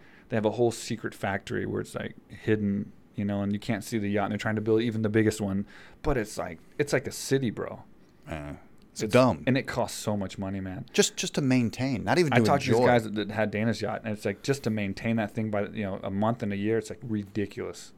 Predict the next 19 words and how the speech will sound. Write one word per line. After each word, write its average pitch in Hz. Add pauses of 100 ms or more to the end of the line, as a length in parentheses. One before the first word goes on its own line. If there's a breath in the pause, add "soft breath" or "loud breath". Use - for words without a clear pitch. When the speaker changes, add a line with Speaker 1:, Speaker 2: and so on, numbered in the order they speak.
(160)
Speaker 1:
Gas 98
and 101 (640 soft breath)
Speaker 2:
Well, 415
you 104
got 104
a 104
Speaker 1:
salaries. 101
Speaker 2:
staff 110
of 87
eighty 101 (100)
on 101
there 104
Speaker 1:
It's 107
Speaker 2:
and 95
Speaker 1:
crazy. 104
They -
had 165
a 127
gunner 110